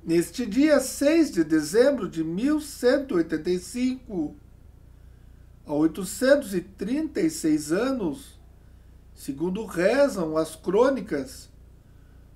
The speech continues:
morre o nosso rei fundador, Dom Afonso Henrique, em Coimbra, cognominado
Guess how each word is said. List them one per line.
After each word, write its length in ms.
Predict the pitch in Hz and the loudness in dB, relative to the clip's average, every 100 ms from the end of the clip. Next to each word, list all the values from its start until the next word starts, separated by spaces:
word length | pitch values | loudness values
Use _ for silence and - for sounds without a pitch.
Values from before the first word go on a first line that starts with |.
| - | -16
morre 540 | 151 170 247 302 240 | -6 0 4 4 2
o 60 | 185 | 0
nosso 320 | 165 156 202 | 2 0 -2
rei 320 | 180 208 294 | -4 2 2
fundador, 880 | 269 - 165 208 202 226 254 214 170 - - - - - - - | 0 -4 -2 0 4 4 6 4 -2 -10 -20 -20 -20 -20 -20 -20
Dom 240 | - 233 311 | -8 -2 0
Afonso 480 | 247 - 165 156 214 | 0 -2 -8 -4 -4
Henrique, 760 | 190 208 285 294 - 156 185 - | -4 -2 -2 -2 -6 -8 -8 -8
em 200 | 151 151 | -8 -6
Coimbra, 880 | - 214 220 277 262 190 143 135 - - - - - - - - - - - - - - - - | -2 0 0 -2 -4 -2 -2 -4 -14 -20 -20 -20 -20 -20 -20 -20 -20 -20 -20 -20 -20 -20 -20 -10
cognominado 1500 | 156 143 196 190 180 190 196 214 220 226 269 269 185 143 | -4 -4 -2 -4 -2 -2 -2 -6 -2 0 0 0 -2 -4